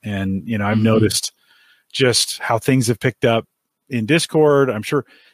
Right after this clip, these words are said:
Speaker 1: Dave, you've probably seen a little uptick in, uh, in the, uh, the Reset forums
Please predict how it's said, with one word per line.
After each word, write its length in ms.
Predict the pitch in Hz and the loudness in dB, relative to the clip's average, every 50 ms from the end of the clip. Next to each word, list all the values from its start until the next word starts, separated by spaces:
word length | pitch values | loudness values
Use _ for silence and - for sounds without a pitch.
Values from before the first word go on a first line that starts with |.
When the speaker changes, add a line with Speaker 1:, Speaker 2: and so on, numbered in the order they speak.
| _ _ | _ _
Speaker 1:
Dave, 240 | 151 139 139 131 139 | 2 2 2 2 -2
you've 140 | 151 135 | -6 -4
probably 280 | - - 156 160 143 135 | -2 0 0 0 0 -2
seen 220 | - - 151 147 131 | -4 -4 -2 -2 -2
a 40 | 120 | 0
little 200 | 117 123 120 120 | 0 2 2 2
uptick 580 | 117 107 - - - 139 123 - - - - _ - | 0 0 -2 -4 -4 -4 -4 -6 -10 -20 -20 _ -6
in, 340 | 127 123 117 113 110 110 110 | -4 -2 -2 0 0 0 0
uh, 520 | 110 110 110 110 110 107 107 107 107 101 - | 0 0 2 0 0 0 0 0 -2 -2 -4
in 220 | - 120 113 110 | -4 -4 -2 -2
the, 240 | 113 113 113 110 110 | -2 -2 0 0 0
uh, 100 | 107 107 | 0 2
the 80 | 107 113 | 0 0
Reset 300 | 113 - - 120 101 - | 0 -2 -2 -4 -4 -4
forums 500 | - 117 113 120 127 - - - - | -6 -4 -4 -4 -6 -8 -12 -14 -16